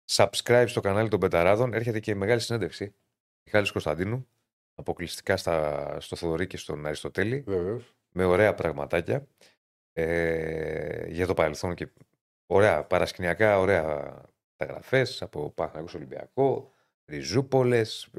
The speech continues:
Speaker 1: έχει, έχει πολλά.
Speaker 2: Μμ.
Speaker 1: Ε,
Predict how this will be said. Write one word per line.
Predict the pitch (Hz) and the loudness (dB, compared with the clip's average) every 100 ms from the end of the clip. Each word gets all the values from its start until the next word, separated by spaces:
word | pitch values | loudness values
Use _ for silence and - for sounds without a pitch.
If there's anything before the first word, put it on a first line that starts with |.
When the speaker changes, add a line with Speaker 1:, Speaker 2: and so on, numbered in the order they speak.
| - | -2
Speaker 1:
έχει, | 113 120 120 | 0 2 0
έχει | 113 | 2
πολλά. | 110 107 85 - | 4 4 2 -8
Speaker 2:
Μμ. | - 85 _ _ _ _ _ _ _ _ | -14 -14 _ _ _ _ _ _ _ _
Speaker 1:
Ε, | 123 127 127 127 127 127 123 123 123 127 | 4 6 6 6 6 4 4 4 2 0